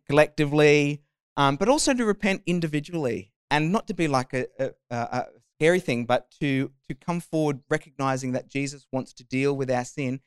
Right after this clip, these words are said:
so that he can make us free and leave us unharmed. So, um, please join us, um,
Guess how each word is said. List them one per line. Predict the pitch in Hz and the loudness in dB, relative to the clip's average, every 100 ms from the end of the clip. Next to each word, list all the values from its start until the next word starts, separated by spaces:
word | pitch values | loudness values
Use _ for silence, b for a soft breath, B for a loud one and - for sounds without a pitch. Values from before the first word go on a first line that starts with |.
| _ _ - | _ _ -4
so | |
that | 139 | -2
he | - 135 | -2 -4
can | 143 | -2
make | 131 127 - | -2 -2 -4
us | 117 | -8
free | - 131 123 117 - _ _ | -4 0 0 0 -12 _ _
and | 127 131 | -2 2
leave | 139 131 | 4 4
us | 127 - | 2 2
unharmed. | 131 123 - 123 113 107 | 2 2 0 0 0 -2
So, | - 135 127 - | 2 0 0 -2
um, | 139 147 | 0 0
please | - 214 214 | 2 2 4
join | 185 180 | 2 2
us, | 170 | 0
um, | 147 147 147 | 0 0 0